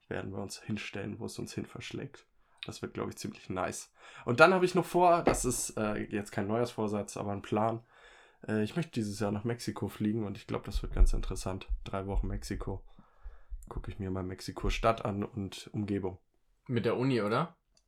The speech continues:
Speaker 2: Ist es nicht mit der
Speaker 1: Nein,
Speaker 2: Uni,
Speaker 1: oh-,
Speaker 2: oder?
Speaker 1: ohne Umgebung.
Speaker 2: Okay.
Speaker 1: Äh, ich hab einen Kumpel kennengelernt jetzt in Berlin. Der kommt aus Mexiko-Stadt. Das ist ziemlich witzig, weil es ist, äh, es gibt eine deutsche Schule in Mexiko-Stadt,
Speaker 2: Mhm.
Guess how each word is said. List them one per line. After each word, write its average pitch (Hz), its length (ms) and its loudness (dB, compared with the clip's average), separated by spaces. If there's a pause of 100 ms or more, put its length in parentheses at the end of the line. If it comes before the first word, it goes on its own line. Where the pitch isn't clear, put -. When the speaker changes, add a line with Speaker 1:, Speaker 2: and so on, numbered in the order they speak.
(120)
Speaker 2:
Ist 120 160 -8
es 151 120 -10
nicht 190 140 -4
mit 190 100 2
der 127 60 12
Speaker 1:
Nein, 135 140 12
Speaker 2:
Uni, - 80 10
Speaker 1:
oh-, - 80 8
Speaker 2:
oder? - 420 2
Speaker 1:
ohne 139 220 6
Umgebung. 117 440 8
Speaker 2:
Okay. 110 320 2
Speaker 1:
Äh, 110 40 2
ich 107 120 -2
hab 123 160 -2
einen 120 360 2
Kumpel 139 420 0
kennengelernt 113 600 2
jetzt 110 160 -6
in 107 140 0
Berlin. 113 400 0 (280)
Der 107 80 -2
kommt 143 200 0
aus 131 120 0
Mexiko-Stadt. 120 800 -2 (340)
Das 110 120 -2
ist - 160 -6
ziemlich 110 300 2
witzig, 120 420 0
weil 104 260 0
es 110 180 -4
ist, 110 140 -6
äh, 107 260 -2
es - 160 -8
gibt - 160 -8
eine 113 180 4
deutsche 123 340 4
Schule 139 380 0
in 107 100 0
Mexiko-Stadt, - 840 -2 (100)
Speaker 2:
Mhm. 135 200 -6